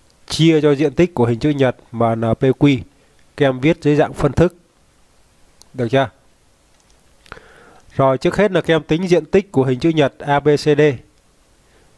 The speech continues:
Hình chữ nhật A B C D có chiều dài là x cộng ba cm, chiều rộng là x cộng một cm. Vậy diện tích thì bằng chiều dài là x cộng ba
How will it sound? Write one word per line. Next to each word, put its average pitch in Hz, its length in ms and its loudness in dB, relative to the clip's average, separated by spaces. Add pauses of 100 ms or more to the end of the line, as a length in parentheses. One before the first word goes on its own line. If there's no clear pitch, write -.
(120)
Hình 139 200 0
chữ 175 100 2
nhật 175 240 2
A 156 260 -2
B 151 120 -2 (120)
C - 100 -10
D 151 180 2 (720)
có 156 140 0
chiều 131 240 0
dài 123 260 -2
là 135 120 -4
x 180 140 -4
cộng 143 200 -2
ba 139 280 -2 (960)
cm, 143 360 2 (840)
chiều 131 200 0
rộng 139 280 -2
là 135 80 -2
x 180 160 -2
cộng 135 260 -2
một 123 220 0 (440)
cm. 135 340 0 (1700)
Vậy 151 240 -2
diện 151 220 -2
tích 202 240 0 (280)
thì 135 100 0
bằng 123 240 0
chiều 123 220 0
dài 120 340 0 (1080)
là 117 140 -2
x 165 120 0
cộng 135 200 -4
ba 139 280 -2